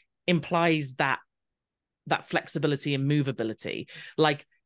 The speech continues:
and, and that's the other thing, because someone will come to me and be like, "I'm so frustrated because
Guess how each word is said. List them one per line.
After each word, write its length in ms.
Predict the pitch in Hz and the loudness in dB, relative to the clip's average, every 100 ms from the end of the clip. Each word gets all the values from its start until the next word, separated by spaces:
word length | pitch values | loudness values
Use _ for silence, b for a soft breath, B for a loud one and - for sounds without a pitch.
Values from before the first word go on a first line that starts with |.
| _ _ | _ _
and, 160 | 196 196 | 0 2
and 200 | 196 185 | 4 6
that's 220 | 220 - | 4 2
the 120 | - 170 | 0 0
other 140 | 147 | 0
thing, 340 | - 104 127 | -8 -8 -4
because 300 | 131 147 147 | -4 0 2
someone 260 | - 202 208 | 6 8 8
will 60 | 180 | 6
come 200 | 180 170 | 2 0
to 100 | 147 | 2
me 120 | 135 | 0
and 80 | 131 | 0
be 100 | 135 | 0
like, 180 | 127 - | -2 -2
"I'm 80 | |
so 200 | 127 165 | 0 2
frustrated 520 | 160 143 - 143 135 117 | 2 0 0 0 -2 -6
because 480 | 127 135 127 120 | -4 2 2 2